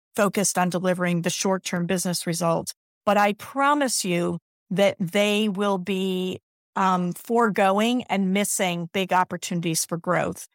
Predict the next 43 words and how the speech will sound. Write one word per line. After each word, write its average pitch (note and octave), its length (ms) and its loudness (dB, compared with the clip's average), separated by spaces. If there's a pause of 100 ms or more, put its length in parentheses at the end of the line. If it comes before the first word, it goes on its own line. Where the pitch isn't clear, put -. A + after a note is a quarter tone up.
(340)
And F#3+ 300 0 (240)
if G3+ 240 -2
my G#3+ 260 4
thirty A#3 320 0
years G#3 300 2
in F#3 120 -2
business F3+ 440 -4
have F#3 180 -4
taught F#3 240 2
me F3+ 140 0
anything, F3 560 -2 (100)
it's - 260 -4
that F#3 180 -2
you G3 100 -4
can't G#3 460 -2
cost F#3+ 440 0
save E3+ 300 0
your E3+ 120 -2
way E3+ 200 0
to - 140 -10
greatness. - 680 -8 (760)
So, A3+ 560 4
and A3+ 140 2
then B3+ 80 4
there's E4+ 200 2
gonna D4+ 120 2
be B3+ 100 6
another C4 360 4
group G#3+ 240 0
of F#3+ 100 -2
people F#3 520 0 (220)
that G#3+ 140 2
are G3+ 80 4
gonna G#3+ 180 0
be G3 180 -2
so D4+ 580 0
focused - 720 0 (100)
on G3+ 200 4
the G3 140 4
long G3 640 4
term - 560 -4 (480)
that A3+ 300 2
they're, A#3+ 460 2